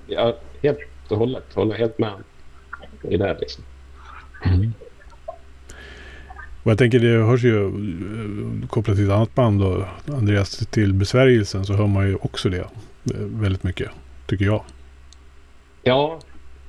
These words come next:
Speaker 1: precis. Så det är väl det, liksom. Alltså, jag startade ju upp det när jag flyttade upp hit. Också som en, en grej för att jag ville, liksom,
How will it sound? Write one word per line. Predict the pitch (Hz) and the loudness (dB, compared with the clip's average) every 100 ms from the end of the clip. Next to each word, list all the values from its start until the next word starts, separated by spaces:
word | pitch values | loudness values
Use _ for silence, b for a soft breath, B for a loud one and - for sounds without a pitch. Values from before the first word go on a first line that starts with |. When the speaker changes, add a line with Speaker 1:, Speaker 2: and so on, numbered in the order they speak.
| - | -8
Speaker 1:
precis. | - 139 156 123 - | -4 0 4 4 4
Så | 123 | 0
det | 120 | 4
är | 139 160 | 4 4
väl | 147 101 | 0 -2
det, | 101 98 | -2 -2
liksom. | 90 - 104 104 | -4 -2 0 0
Alltså, | 101 117 | 2 4
jag | 123 143 135 | 6 4 -2
startade | - - 127 127 127 | -12 2 2 2 4
ju | 113 | 4
upp | 160 - - | 4 0 0
det | 107 101 92 - | 2 2 -2 -8
när | 101 98 | -2 0
jag | 92 | 2
flyttade | 104 101 101 | 0 2 2
upp | 127 - 98 | 2 2 4
hit. | 87 - - - - - - - - - - - - | 4 2 -12 -14 -14 -12 -12 -12 -12 -14 -14 -18 -4
Också | 98 107 120 - 160 117 | 4 4 4 2 2 2
som | - 107 | 4 2
en, | 101 101 98 - | 2 -6 -10 -6
en | 101 98 | -6 -2
grej | 101 104 98 | 2 2 2
för | 98 | -2
att | - | 0
jag | 92 | 2
ville, | 92 95 | 4 2
liksom, | 95 87 95 90 | 0 -4 -4 -4